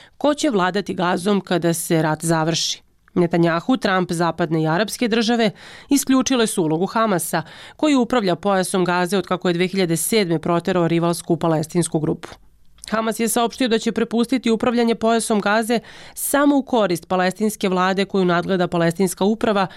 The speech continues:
i koju podržavaju arapske i muslimanske zemlje. I uz to odbacuje svaku ulogu Blaira ili stranu vladavinu Gazom.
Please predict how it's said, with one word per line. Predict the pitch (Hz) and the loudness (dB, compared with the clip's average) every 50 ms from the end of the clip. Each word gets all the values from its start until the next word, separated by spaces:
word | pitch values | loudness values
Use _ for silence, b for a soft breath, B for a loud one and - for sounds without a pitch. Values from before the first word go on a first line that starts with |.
| B B B B B | B B B B B
i | 285 269 | -2 0
koju | - 226 220 214 | 2 2 0 2
podržavaju | - 214 208 214 208 226 226 233 247 262 233 | 0 0 0 0 0 2 2 2 2 2 2
arapske | 202 196 202 214 208 - - - | 2 2 0 0 -2 -4 -4 -2
i | 214 | 0
muslimanske | 208 208 196 - 220 214 202 190 175 180 - 165 | 0 0 2 2 0 2 2 2 0 -2 -4 -6
zemlje. | 151 165 165 - - 143 - - - _ _ _ _ - | -4 -4 -4 -4 -4 -6 -6 -6 -8 _ _ _ _ -2
I | 247 254 | 0 0
uz | 226 214 - | 0 0 0
to | - 202 | 0 0
odbacuje | 196 190 170 160 180 185 190 - - 240 226 196 165 | 2 2 0 0 0 0 -2 -2 -2 0 0 0 0
svaku | - - - 175 190 214 240 - - 226 | -2 -4 -2 -2 0 0 -2 -2 0 0
ulogu | 208 208 202 185 170 170 | 2 2 2 2 0 0
Blaira | 160 185 196 202 196 196 180 170 - | 2 2 2 2 2 2 0 0 0
ili | - 190 180 175 175 | 0 0 2 2 0
stranu | - - - 185 180 175 165 156 160 | -2 -2 -2 0 0 0 0 0 -2
vladavinu | 156 151 151 147 - 160 156 160 - - | -2 -2 -4 -2 -2 -2 -4 -4 -4 -4
Gazom. | - - - - - - - - 190 | -4 -4 -6 -6 -6 -6 -6 -6 -8